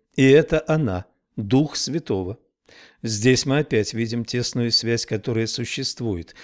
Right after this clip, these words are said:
между Святым Духом и Элохимами. К тому же далее, в той же самой книге формирования, которая, об этом не следует забывать, является одной из древнейших каббалистических книг, авторство которой приписывается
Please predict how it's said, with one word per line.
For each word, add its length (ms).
между 440
Святым 480
Духом 440
и 200
Элохимами. 760
К 80
тому 260
же 140
далее, 400
в 80
той 180
же 160
самой 360
книге 320
формирования, 880
которая, 580
об 180
этом 240
не 120
следует 480
забывать, 520
является 640
одной 320
из 260
древнейших 640
каббалистических 1000
книг, 380
авторство 640
которой 400
приписывается 920